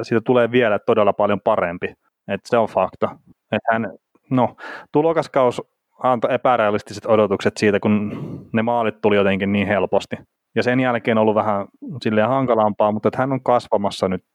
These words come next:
semmoiseksi pelaajaksi, mitä odotetaan, että hänestä voi tulla. Että no, voihan se siellä Kolumbuksessakin ol-, olla ihan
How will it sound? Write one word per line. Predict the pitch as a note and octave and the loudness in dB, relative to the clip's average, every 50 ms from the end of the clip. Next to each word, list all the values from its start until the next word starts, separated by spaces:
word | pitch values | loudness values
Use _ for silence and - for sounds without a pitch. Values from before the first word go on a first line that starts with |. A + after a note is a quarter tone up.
| _ - | _ -4
semmoiseksi | - G#2 G#2 G#2 G2 F#2+ - - | -2 -2 0 -2 -2 -4 -4 -4
pelaajaksi, | - G#2+ G2+ G2+ G2+ G2+ F#2+ - - | -2 0 2 2 2 0 -2 -4 -6
mitä | G2+ F#2+ - G#2 G2 G2 - - _ _ | -6 -2 0 0 0 -2 -4 -8 _ _
odotetaan, | - A2+ A2 G#2+ G#2 - F#2 - F#2 F2+ F2+ F2+ | 0 2 2 2 2 0 -2 -2 -2 -2 -2 -4
että | F2+ - - F#2+ | -6 -4 -4 -2
hänestä | F2+ F#2 F#2 F2+ - - F#2 | -2 -2 -4 -2 -2 -2 0
voi | G2 G2 G2 F#2 | 2 2 2 2
tulla. | - - F#2+ G2 G2+ G2+ - - _ _ _ C4 A3+ G3+ - | 2 2 2 2 2 -2 -4 -8 _ _ _ -20 -20 -10 -6
Että | - G#2+ - _ - A2 G#2+ - - - - | -6 -6 -6 _ -2 -2 -2 -2 -8 -6 -2
no, | E3 C#3+ - - - - - - | -2 -2 -2 -4 -10 -20 -12 -4
voihan | D3+ C#3+ A#2+ B2+ C#3+ | -2 0 0 0 0
se | C#3+ | 0
siellä | D#3 D3+ D3 | 0 0 0
Kolumbuksessakin | - D3 C3+ C3 A#2 B2 - - - B2 - C3+ - C3 B2+ B2 G#2 - - - - - _ - | 2 2 2 2 2 0 -2 -2 -4 -4 -4 -2 0 0 0 0 0 -4 -8 -18 -20 -20 _ -4
ol-, | - D3+ B2+ A#2 - _ | -2 0 0 0 -2 _
olla | - - - C3+ A#2+ A#2 | -6 -2 0 2 2 2
ihan | A2 A#2 A2+ A2+ G#2+ | 0 0 0 -2 -2